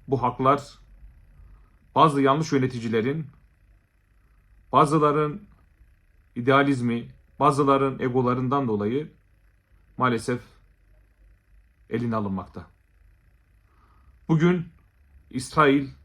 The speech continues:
Gazze'yi topyekün abluk altına almış. İki milyondan fazla insan açlıkla, susuzlukla imtihan edilmekte. Çocuklar ölmekte.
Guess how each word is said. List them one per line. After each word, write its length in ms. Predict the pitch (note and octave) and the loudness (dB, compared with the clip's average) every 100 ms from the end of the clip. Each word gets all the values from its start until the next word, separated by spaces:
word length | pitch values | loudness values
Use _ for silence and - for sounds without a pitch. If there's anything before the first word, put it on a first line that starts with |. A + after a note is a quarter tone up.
| _ _ _ - - - | _ _ _ -20 -20 -2
Gazze'yi 400 | C#3 C#3 C3 A#2 | 2 2 0 -4
topyekün 580 | C3 A#2+ A#2+ A2 B2+ B2+ - _ _ - | -4 -4 -4 -4 -6 -6 -14 _ _ -12
abluk 300 | G#2 G#2+ A2 | -12 -8 -8
altına 300 | G2+ G#2 G2 | -6 -6 -6
almış. 320 | F#2+ - - _ _ _ _ _ _ _ _ - - - - _ | -8 -14 -20 _ _ _ _ _ _ _ _ -20 -20 -20 -20 _
İki 280 | C#3 C#3 A3+ | -10 0 6
milyondan 500 | G3+ F3+ E3 D#3 C#3+ | 6 6 4 4 2
fazla 460 | C3+ C#3+ C#3 C#3 D3 | 2 2 2 2 0
insan 500 | C#3 - D3 D#3+ D#3 - _ - - - - - _ - - - | -2 -2 -2 -2 -6 -14 _ -20 -20 -20 -20 -20 _ -20 -20 -6
açlıkla, 800 | B2 C3 - E3+ F3 A2 E2+ E2+ | -2 0 -2 -4 -4 -6 -6 -12
susuzlukla 880 | - - C3 C#3+ C3 E3+ B2 F2+ E2+ - - - - _ _ - - - - - - - | -16 -14 -6 -6 -4 -4 -4 -4 -6 -18 -20 -20 -20 _ _ -20 -20 -20 -20 -20 -20 -6
imtihan 420 | C#3 B2+ B2+ C3+ | -4 -2 0 2
edilmekte. 580 | A#2+ A2 G2+ F#2+ G2 - - - - - - - - - - - _ _ - - - - - - - | 2 0 -2 -4 -10 -14 -18 -20 -20 -20 -20 -20 -20 -20 -20 -20 _ _ -20 -20 -20 -20 -20 -20 -6
Çocuklar 380 | D#3 D#3 - G3+ | 0 0 4 4
ölmekte. 640 | D3 G#2+ G2+ G#2 F2 - | 4 0 -2 -6 -12 -12